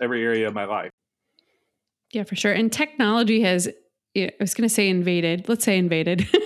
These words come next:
Speaker 2: You know, it's certainly part of every aspect of our lives now. And so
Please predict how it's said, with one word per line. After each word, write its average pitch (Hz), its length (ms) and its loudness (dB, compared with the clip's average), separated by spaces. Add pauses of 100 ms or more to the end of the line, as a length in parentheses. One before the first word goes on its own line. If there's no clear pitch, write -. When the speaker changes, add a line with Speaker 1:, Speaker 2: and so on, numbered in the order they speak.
(460)
Speaker 2:
You 339 420 2
know, 202 60 4
it's 196 120 2
certainly 226 300 4
part 190 240 2
of 180 100 2
every 175 240 2
aspect 170 420 -2
of 175 80 0
our 170 140 0
lives 165 340 -2
now. 165 240 0
And 175 240 0
so 175 460 0